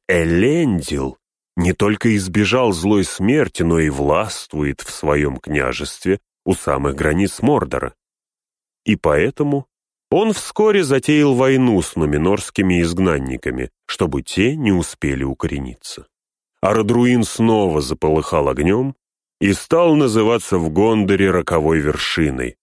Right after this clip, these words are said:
Амон-Амарт. Но Саурон поторопился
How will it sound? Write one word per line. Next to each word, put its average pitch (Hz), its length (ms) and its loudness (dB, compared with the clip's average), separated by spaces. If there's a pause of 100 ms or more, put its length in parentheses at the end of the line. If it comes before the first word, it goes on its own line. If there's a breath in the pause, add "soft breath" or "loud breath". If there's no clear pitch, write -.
(280)
Амон-Амарт. 78 1400 -2 (680)
Но 95 180 2
Саурон 113 760 2
поторопился 87 1160 -2